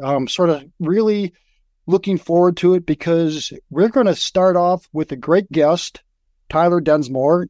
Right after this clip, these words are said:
and he's on the Grand River. But before I introduce him, this is where I cut my teeth with the two-handed game twenty some years ago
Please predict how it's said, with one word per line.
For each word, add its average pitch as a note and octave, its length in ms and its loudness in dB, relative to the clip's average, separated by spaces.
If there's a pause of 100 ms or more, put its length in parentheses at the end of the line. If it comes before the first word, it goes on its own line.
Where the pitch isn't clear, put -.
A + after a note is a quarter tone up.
and D#3 580 0 (100)
he's G3+ 300 -4
on G#3+ 140 2
the F3+ 60 2
Grand F3 360 0
River. F#3+ 420 0 (480)
But E3 300 0 (260)
before B3 340 0
I - 20 4
introduce G#3 460 0
him, D3+ 360 -4 (100)
this G3 240 -4
is A3 160 -4
where F#3 220 4
I F3+ 140 2
cut - 280 -2
my E3+ 320 0
teeth F3+ 460 -4 (540)
with E3+ 140 2
the D#3 80 -2
two-handed F3 540 2
game D#3+ 280 2
twenty F3+ 360 0
some F3 360 2
years D3+ 320 2
ago C3 520 -2